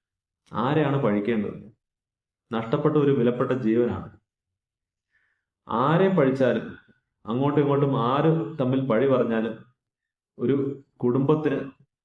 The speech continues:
ആ കുടുംബത്തിന്റെ നാഥയാണ് നഷ്ടപ്പെട്ടത്. ആ മക്കൾക്ക് അവരുടെ അമ്മയാണ് നഷ്ടപ്പെട്ടത്. അതിദാരുണമായ സംഭവം.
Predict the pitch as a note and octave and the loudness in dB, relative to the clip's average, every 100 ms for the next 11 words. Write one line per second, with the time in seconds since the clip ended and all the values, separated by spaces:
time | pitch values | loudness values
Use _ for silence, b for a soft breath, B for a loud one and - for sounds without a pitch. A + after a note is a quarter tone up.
0 | _ A#2 A#2+ A#2 A#2+ B2 C3+ C3 A#2+ A2 | _ -8 -4 -2 0 -2 -2 -2 0 0
1 | A#2+ C3 G#2+ G#2+ G#2 - _ - A#2 G#2+ | 0 0 0 -2 -4 -12 _ -14 -6 -4
2 | G#2+ A2 G#2+ G#2 G#2 E2 _ _ _ _ | -4 -4 -4 -4 -8 -10 _ _ _ _
3 | _ _ _ _ _ _ _ - A#2 C3 | _ _ _ _ _ _ _ -8 -4 0
4 | A#2+ A#2+ C#3 C#3 C#3+ - - _ - A2 | 0 0 -2 -2 -4 -6 -12 _ -6 -2
5 | A2+ G#2+ A2 B2+ G#2+ G#2+ G2 G2+ G2+ G#2+ | 0 0 0 0 0 0 -2 -4 -6 -6
6 | - - _ _ _ _ _ _ _ _ | -8 -14 _ _ _ _ _ _ _ _
7 | _ _ _ _ _ - A#2+ B2+ D#3 C3 | _ _ _ _ _ -6 -4 0 2 2
8 | B2 B2+ C3 A#2+ A2+ A2 G2+ A2 A2 - | 0 0 0 -2 -2 -4 -6 -6 -8 -14